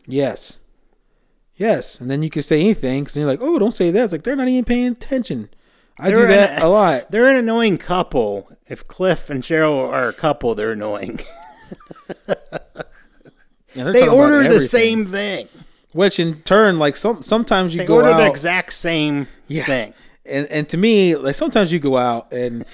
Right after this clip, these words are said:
Speaker 2: <laughs>
Speaker 1: every married couple can say this, is like, sometimes if you go out with another married couple, like,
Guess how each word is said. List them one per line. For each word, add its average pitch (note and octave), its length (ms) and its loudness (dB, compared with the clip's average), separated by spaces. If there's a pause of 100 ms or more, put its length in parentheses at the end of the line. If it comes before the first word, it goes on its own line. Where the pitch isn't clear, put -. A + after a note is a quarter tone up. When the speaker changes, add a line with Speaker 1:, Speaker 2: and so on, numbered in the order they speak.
Speaker 2:
<laughs> - 160 -12
Speaker 1:
every F3 460 2
married C#3+ 320 0
couple C3 400 -2
can A#2+ 180 -8
say B2 220 -2
this, A2+ 240 -8
is A#2 100 -12
like, A2+ 160 -8
sometimes D3+ 720 0
if B2 120 -10
you C3+ 60 -14
go C#3+ 100 0
out C3 100 0
with B2+ 100 -6
another C3+ 200 -4
married A#2 280 -10
couple, A#2 480 -8 (400)
like, B2 280 -4